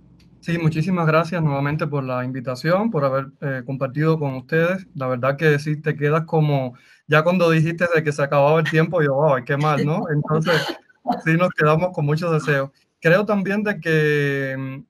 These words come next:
Speaker 1: que cada persona, en mi modo de ver, cada estudiante, y muy a propósito de lo que mencionaba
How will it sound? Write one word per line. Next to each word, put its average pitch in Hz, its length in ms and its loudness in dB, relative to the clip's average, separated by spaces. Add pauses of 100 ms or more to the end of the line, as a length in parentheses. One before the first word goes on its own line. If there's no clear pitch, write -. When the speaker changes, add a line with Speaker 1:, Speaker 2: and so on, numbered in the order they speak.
(120)
Speaker 1:
que 147 160 2
cada 202 260 4
persona, 180 600 -2
en 143 100 -2
mi 139 100 -2
modo 160 300 0
de 156 60 2
ver, 156 340 0
cada 151 240 0
estudiante, 160 540 -2
y 160 40 -2
muy 143 140 -2
a 151 80 -6
propósito 151 540 -4
de 135 60 -4
lo 127 140 -6
que 127 140 -8
mencionaba 131 500 -6